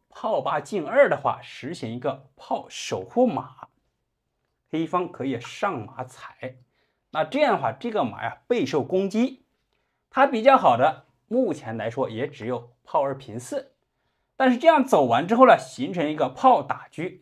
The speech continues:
车吃车，形成一个交换。黑方只能呢先下手吃掉，红方进炮打掉。那么打完之后呢，走到这里，黑方就得要注意了。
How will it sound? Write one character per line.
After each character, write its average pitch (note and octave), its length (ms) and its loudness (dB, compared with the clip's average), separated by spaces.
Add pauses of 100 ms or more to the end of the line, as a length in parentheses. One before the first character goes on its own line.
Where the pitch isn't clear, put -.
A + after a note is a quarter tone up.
车 F#3+ 240 -12
吃 F#3+ 300 -10
车， G#3 220 -10
形 - 260 -12
成 C3+ 100 -8
一 A#2+ 60 -6
个 C3 100 -4
交 D3+ 220 -2
换。 G#3 320 -2 (1600)
黑 A3+ 100 6
方 C4 180 4
只 B2 220 -6
能 A#2+ 160 -4
呢 E3+ 160 0
先 G#3 380 -4
下 G#3 200 2
手 G2+ 240 -6
吃 F#3 300 -4
掉， F#3+ 160 2 (160)
红 A2 240 -10
方 C#3+ 180 -6
进 C#3+ 320 -8
炮 B2 220 -4
打 - 360 -14
掉。 - 200 -4 (580)
那 B3+ 60 2
么 D4 140 2
打 D#3+ 240 4
完 D3+ 180 0
之 A#3+ 120 -2
后 C#4 180 2
呢， G#3 180 0 (240)
走 G#2 180 -6
到 D3 140 -2
这 C4+ 160 2
里， F#3 260 0
黑 E3 280 -10
方 F#3 180 -4
就 B3+ 160 0
得 D#3 80 0
要 B2 160 -2
注 A3 220 -6
意 A#3+ 100 0
了。 A3+ 240 -2